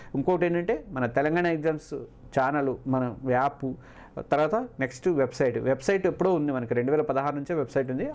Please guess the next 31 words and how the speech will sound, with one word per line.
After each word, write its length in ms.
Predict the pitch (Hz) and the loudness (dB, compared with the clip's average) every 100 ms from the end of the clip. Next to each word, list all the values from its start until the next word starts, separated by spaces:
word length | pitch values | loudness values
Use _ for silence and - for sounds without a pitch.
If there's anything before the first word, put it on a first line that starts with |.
| - | 0
ఆ 40 | |
వెబ్‌సైట్ని 460 | 117 120 175 175 170 | 0 2 0 0 0
మళ్ళీ 260 | 139 147 165 | 0 2 2
రివైవ్ 380 | 131 139 139 | 2 4 2
చేశాను. 380 | 131 120 123 156 - - - - | 2 0 0 -2 -6 -14 -8 0
అది 340 | 120 120 120 - | 2 2 -2 -6
ఒక 160 | 117 139 139 - | -2 0 -2 -2
వారం 340 | 139 127 131 | 0 2 2
రోజులలో 520 | 127 131 139 139 143 226 - | 2 2 2 2 2 -2 -4
వస్తుంది. 380 | 113 - 127 147 | -6 -2 0 0
డిసెంబర్ 380 | 147 123 151 139 | 0 0 2 2
ఐదు 220 | 120 147 | 2 0
నుంచి 200 | 151 147 | -2 -2
మీకు 240 | 151 143 | -4 -4
పూర్తి 420 | 165 - 147 - 147 | -2 0 -2 0 -4
స్థాయిలో 420 | - 127 123 165 220 | 0 0 2 0 -2
అవైలబుల్‌గా 440 | 107 123 123 123 117 | 0 2 4 2 0
ఉంటుంది. 360 | 110 127 160 | -2 -2 -2
ఈసారి 220 | 123 120 117 | 0 0 0
చాలా 240 | 110 117 143 143 - - - | 0 2 2 0 -12 -20 -4
అద్భుతంగా 580 | 117 120 143 160 160 - - | 0 2 2 2 2 0 -2
మీకు 280 | 127 127 120 117 - - | -2 2 0 0 -8 -4
తీర్చిదిద్దుతున్న 600 | 131 131 123 120 120 117 | -2 0 -2 -2 -2 0
దాన్ని. 340 | 110 117 180 - - - - | 0 2 0 -2 -12 -10 -2
తర్వాత, 220 | 135 131 117 113 - - - - | 0 2 -2 -2 -12 -20 -16 -2
మ్, 340 | 131 131 131 | 0 2 2
మీకు 200 | 160 156 156 | 0 2 2
ఇంకొక 340 | 147 180 165 | 2 0 2
విజ్ఞప్తి 520 | 165 139 143 160 160 | 0 2 0 0 0
ఏంటంటే, 260 | 165 156 180 | 0 0 -2
నేను 360 | 160 151 131 | 0 0 -2